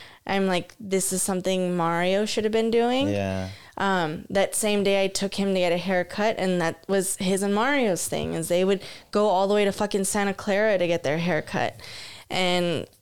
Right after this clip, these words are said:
Speaker 1: so it was already like, okay, these are things that he should have been here for.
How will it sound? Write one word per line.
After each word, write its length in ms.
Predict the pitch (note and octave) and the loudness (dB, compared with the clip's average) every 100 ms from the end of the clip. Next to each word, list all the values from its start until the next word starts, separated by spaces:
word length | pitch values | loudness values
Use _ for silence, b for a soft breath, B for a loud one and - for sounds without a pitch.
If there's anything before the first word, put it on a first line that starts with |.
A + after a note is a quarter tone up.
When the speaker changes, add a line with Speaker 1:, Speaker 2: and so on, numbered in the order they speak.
| _ _ - | _ _ -4
Speaker 1:
so 160 | G#3+ G#3+ | 2 4
it 40 | |
was 120 | G#3+ | 4
already 600 | A3 A3 B3 C4+ A#3+ A#3 | 2 2 4 2 2 2
like, 240 | G#3+ G3+ F#3+ | 2 2 0
okay, 200 | G3 G#3 | 0 2
these 200 | G3+ G3+ | 2 0
are 80 | G3 | 0
things 220 | G#3+ G#3+ | 0 2
that 80 | F#3 | 0
he 140 | F#3 G#3 | 0 -2
should 160 | G3+ F#3 | 0 0
have 80 | |
been 160 | F3 E3+ | 0 -2
here 180 | F3+ E3 | -4 -6
for. 320 | - G2+ | -2 -4